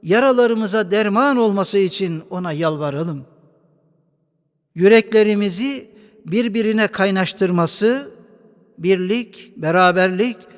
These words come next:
ve kardeşlik şuurumuzu daim kılması için ona niyazda bulunalım. Bu vesileyle ahirete irtihal eden kardeşlerimize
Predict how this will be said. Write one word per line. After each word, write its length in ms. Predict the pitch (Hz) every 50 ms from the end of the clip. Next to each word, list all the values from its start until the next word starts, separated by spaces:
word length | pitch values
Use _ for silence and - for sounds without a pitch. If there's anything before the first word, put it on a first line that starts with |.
| - -
ve 140 | 180 196 220
kardeşlik 680 | - - 208 214 220 214 226 226 - - - 220 - -
şuurumuzu 840 | - 254 240 220 196 190 185 175 170 165 143 139 165 156 139 123 - - - - _ _ _ _ -
daim 460 | 156 170 180 190 190 202 247 262 247 -
kılması 460 | - 196 190 175 165 160 - - 175
için 680 | 165 151 139 - 185 185 180 180 175 170 175 185 - - _ _ _ -
ona 340 | 160 151 147 143 131 123 117
niyazda 600 | 113 117 127 135 135 127 113 131 147 170 170 147
bulunalım. 460 | 131 117 123 120 113 110 - _ _ _ _ _ _ _ _ _ _ _ _ _ _ _ _ _ _ _ _ _ _ _ _ _ _ _ _ _ _ _ _ _ _
Bu 180 | - 339 294 254
vesileyle 800 | 220 175 - - 202 185 180 180 170 160 143 147 135 120 117 - - - _ _ _ _ _ _ _ _ _ _ _ _
ahirete 640 | 165 170 190 190 185 208 202 202 190 - 214 214 214
irtihal 580 | 196 185 170 - 208 180 180 214 254 254 240
eden 280 | 220 196 190 180 175 170
kardeşlerimize 1120 | - 180 175 170 165 175 170 - - 190 175 170 165 165 160 143 143 180 190 190 185 -